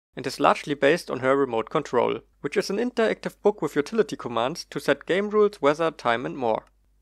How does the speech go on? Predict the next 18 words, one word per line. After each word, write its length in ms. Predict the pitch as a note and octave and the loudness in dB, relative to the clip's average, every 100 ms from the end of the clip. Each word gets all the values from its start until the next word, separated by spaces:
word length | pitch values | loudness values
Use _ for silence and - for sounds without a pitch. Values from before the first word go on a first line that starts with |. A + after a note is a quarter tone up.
| _ | _
She 180 | - - | -6 2
also 280 | F3+ A#3+ G3 | 4 4 0
was 260 | E3 E3+ - | 0 -2 -2
a 40 | |
huge 260 | D#3+ A#3+ - | -6 -6 -2
help 320 | F3+ F3 - | 0 0 2
when 140 | C#3+ | 0
it 120 | D3 | 0
came 200 | - F3+ | -2 -4
to 120 | G3 D3 | -2 -4
set 220 | - F#3 | -2 2
up 200 | E3 - | 0 0
the 80 | C#3+ | -4
control 420 | C#3+ C3 D3 D#3+ | -4 -2 0 0
book 240 | C#3+ C#3+ | 0 -2
for 160 | - D#3 | 0 -2
this 140 | A2+ | -2
project. 600 | - B2 G#2 - B2 - | -2 0 0 -4 -12 -16